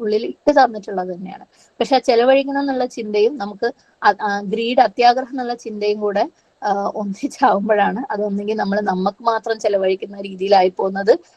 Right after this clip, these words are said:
അല്ലെങ്കിൽ അത് എടുത്തു വെച്ചിട്ട്, ആ, അത്, അതുകൊണ്ട് നഷ്ടമുണ്ടാക്കുന്ന കൂട്ടത്തിൽ ആയി പോകുന്നത്. സുബ്ഹാനല്ലാഹ്. അപ്പൊ ചെലവഴിക്കണം എന്നുള്ള ചിന്തയോടുകൂടി അത് അള്ളാഹിന്റെ മാർഗത്തിൽ സ്പെൻഡ് ചെയ്യണം എന്നുള്ളതാവുമ്പോ അൽഹംദുലില്ലാ, അല്ലേ? അൽഹംദുലില്ലാ, ഒരുപാട്, ഒരുപാട് കണക്കില്ലാത്ത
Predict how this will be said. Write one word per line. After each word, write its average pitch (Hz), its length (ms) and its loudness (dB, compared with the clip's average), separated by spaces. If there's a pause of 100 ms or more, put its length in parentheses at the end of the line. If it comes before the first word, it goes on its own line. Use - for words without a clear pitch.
(160)
അല്ലെങ്കിൽ 190 360 2
അത് 196 320 0
എടുത്തു 190 300 -6
വെച്ചിട്ട്, 208 460 -4 (400)
ആ, 196 80 2 (520)
അത്, 190 260 -2
അതുകൊണ്ട് 190 460 6
നഷ്ടമുണ്ടാക്കുന്ന 185 720 2
കൂട്ടത്തിൽ 190 440 -4
ആയി - 360 -4
പോകുന്നത്. 208 320 -10
സുബ്ഹാനല്ലാഹ്. - 580 -10 (260)
അപ്പൊ - 160 -4
ചെലവഴിക്കണം 208 540 6
എന്നുള്ള 220 220 -2
ചിന്തയോടുകൂടി 208 800 0
അത് 208 180 -4
അള്ളാഹിന്റെ 196 600 -2
മാർഗത്തിൽ 214 580 -4
സ്പെൻഡ് 196 340 -6
ചെയ്യണം 202 200 -4
എന്നുള്ളതാവുമ്പോ 202 760 -6
അൽഹംദുലില്ലാ, 214 1120 -4
അല്ലേ? 220 220 -14 (400)
അൽഹംദുലില്ലാ, 220 800 0 (140)
ഒരുപാട്, 254 560 4
ഒരുപാട് 208 460 -2
കണക്കില്ലാത്ത 214 1040 -4